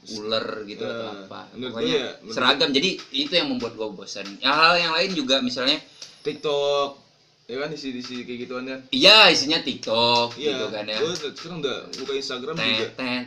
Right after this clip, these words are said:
Speaker 1: tet, tet, tet, tet.
Speaker 2: Buka Instagram juga sekarang lebih ke bola sih.
Speaker 1: Iya.
Speaker 2: Karena kan gua M-, M U banget ya, walaupun M U akan, akan bakal, bakal, bakalan masuk Liga Shopee.
Speaker 1: Mm-mm. Kok Liga Shopee sih emang dia?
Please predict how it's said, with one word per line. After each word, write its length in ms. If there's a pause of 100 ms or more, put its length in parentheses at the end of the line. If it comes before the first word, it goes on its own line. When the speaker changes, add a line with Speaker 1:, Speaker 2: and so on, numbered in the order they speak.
Speaker 1:
tet, 460
tet, 340
tet, 240
tet. 180
Speaker 2:
Buka 220
Instagram 540
juga 260
sekarang 320
lebih 240
ke 180
bola 440
sih. 240 (400)
Speaker 1:
Iya. 240 (320)
Speaker 2:
Karena 240
kan 160
gua 200 (140)
M-, 200
M 180
U 160
banget 300
ya, 120
walaupun 380
M 80
U 100
akan, 200
akan 180 (240)
bakal, 240
bakal, 240 (320)
bakalan 340
masuk 300
Liga 160
Shopee. 560
Speaker 1:
Mm-mm. 240 (480)
Kok 160
Liga 240
Shopee 400
sih 160
emang 240
dia? 240